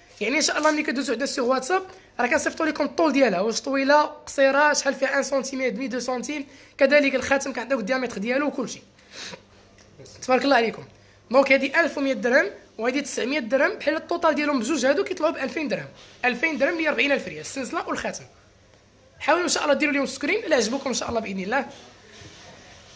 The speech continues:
هذه بالنسبه للسلسله ديال الخميسه والخاتم. عندنا الخاتم ديال الكلو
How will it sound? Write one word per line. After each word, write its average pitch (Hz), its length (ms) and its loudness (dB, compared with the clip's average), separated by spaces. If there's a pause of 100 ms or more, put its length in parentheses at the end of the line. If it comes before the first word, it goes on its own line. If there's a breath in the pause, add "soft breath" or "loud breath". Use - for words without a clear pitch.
(380)
هذه 247 260 -2
بالنسبه 285 380 -6
للسلسله 269 600 -6
ديال 262 120 -6
الخميسه 247 560 -4
والخاتم. 233 380 -6 (840)
عندنا 254 200 -2
الخاتم 320 420 2
ديال 302 180 2
الكلو 202 260 -4